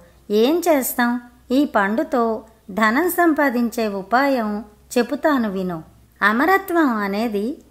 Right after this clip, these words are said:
మనలాంటి దరిద్రులకు కాదు, మహారాజులకు కావాలి. కాబట్టి ఈ పండును రాజుగారికిచ్చి మణులు, రత్నాలు, బంగారు ఆభరణాలు,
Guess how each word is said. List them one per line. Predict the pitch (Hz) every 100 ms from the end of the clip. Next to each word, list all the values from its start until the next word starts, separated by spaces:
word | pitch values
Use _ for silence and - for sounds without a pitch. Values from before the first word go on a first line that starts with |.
| -
మనలాంటి | 220 233 294 311 302 277
దరిద్రులకు | 190 196 247 240 339 320 285 240
కాదు, | 233 196 175 - - _ _
మహారాజులకు | 208 208 262 339 359 294 233 214 214
కావాలి. | 285 262 208 208 196 175 185 - _ -
కాబట్టి | 190 202 262 - 220 208 - - -
ఈ | 240
పండును | 262 214 190 262 370 247 285 - -
రాజుగారికిచ్చి | - 202 196 262 294 320 240 - 185 - 247 381 - _ -
మణులు, | 214 208 262 339 359
రత్నాలు, | 330 233 - 240 240 226 220 - - _ 208
బంగారు | 202 208 311 359
ఆభరణాలు, | 339 226 185 202 240 247 233 214 208